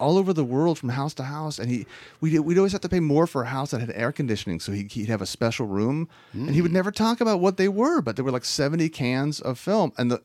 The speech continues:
Speaker 1: and the woman's like, "You're kidding me."
Speaker 2: No
Speaker 1: In the
Speaker 2: shit.
Speaker 1: meantime, she become, like, a film critic. One, uh, one of the girls went on to, to Vassar to become, like, head of the film department at Vassar. But they all had this sort of, like, this film that they, that, that they
Speaker 2: Mm-hmm.
Speaker 1: thought was missing.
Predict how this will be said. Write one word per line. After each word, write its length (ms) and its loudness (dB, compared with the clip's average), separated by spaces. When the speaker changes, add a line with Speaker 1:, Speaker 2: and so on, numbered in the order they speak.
Speaker 1:
and 260 0
the 60 2
woman's 180 -2
like, 200 -4
"You're 160 -4
kidding 440 2
me." 320 0
Speaker 2:
No 120 -6
Speaker 1:
In 80 -4
the 20 -10
Speaker 2:
shit. 220 2
Speaker 1:
meantime, 380 4
she 160 -2
become, 260 0
like, 140 -2
a 60 -8
film 420 2
critic. 480 0
One, 300 2
uh, 80 -4
one 220 0
of 80 0
the 80 -6
girls 240 0
went 160 0
on 140 0
to, 80 -6
to 180 -10
Vassar 640 2
to 120 -8
become, 260 -2
like, 120 -2
head 180 -4
of 100 -4
the 80 -12
film 260 -2
department 360 -4
at 60 -10
Vassar. 440 -2
But 120 0
they 80 4
all 100 2
had 100 -2
this 140 -2
sort 160 -2
of, 80 -4
like, 240 -2
this 180 -6
film 540 4
that 100 0
they, 120 -4
that, 100 -12
that 240 0
they 80 -2
Speaker 2:
Mm-hmm. 180 2
Speaker 1:
thought 120 2
was 120 -4
missing. 320 0